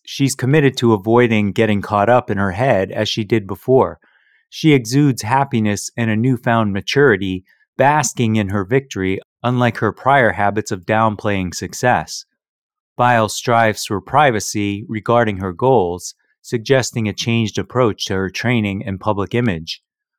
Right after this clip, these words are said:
While maintaining remarkable performance, she acknowledges that gymnastics won't last indefinitely.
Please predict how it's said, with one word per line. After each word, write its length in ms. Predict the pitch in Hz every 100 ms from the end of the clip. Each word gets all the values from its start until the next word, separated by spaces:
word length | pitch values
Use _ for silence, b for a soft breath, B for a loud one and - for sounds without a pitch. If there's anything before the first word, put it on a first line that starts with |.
| _
While 180 | 127 123
maintaining 540 | 127 113 - 135 131
remarkable 640 | 113 107 113 107 117 107
performance, 800 | 92 98 - 147 113 95 92 - _ _ _
she 220 | - 156
acknowledges 720 | 127 117 123 127 95 101 92
that 180 | - 104
gymnastics 720 | - 104 117 127 - 98 -
won't 260 | 117 120 120
last 380 | 120 110 101 -
indefinitely. 800 | 95 113 120 98 92 101 85